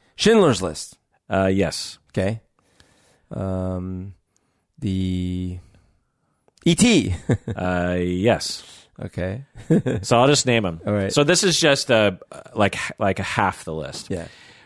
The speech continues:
Speaker 2: Raiders, Poltergeist, E T.
Speaker 1: Fucked up, all of 'em.
Speaker 2: E T, Gremlins, The Color Purple.
Speaker 1: Social Justice.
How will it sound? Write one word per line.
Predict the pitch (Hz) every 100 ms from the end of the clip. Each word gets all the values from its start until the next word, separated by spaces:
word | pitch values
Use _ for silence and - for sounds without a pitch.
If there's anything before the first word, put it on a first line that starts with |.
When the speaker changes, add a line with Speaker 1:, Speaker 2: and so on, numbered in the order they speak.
| -
Speaker 2:
Raiders, | 101 131 131 101 78 80 - _ _ _ _
Poltergeist, | - 143 135 107 95 85 76 - - _ _
E | 131
T. | 127
Speaker 1:
Fucked | 170 139 151
up, | 127 -
all | 147 143
of | 120
'em. | 95 85 - -
Speaker 2:
E | 131
T, | 139 135 117 98
Gremlins, | 95 120 135 135 110 90 87 - _ -
The |
Color | 117 - 131 127
Purple. | - 139 131 -
Speaker 1:
Social | 160 143 175
Justice. | 180 156 135 104 -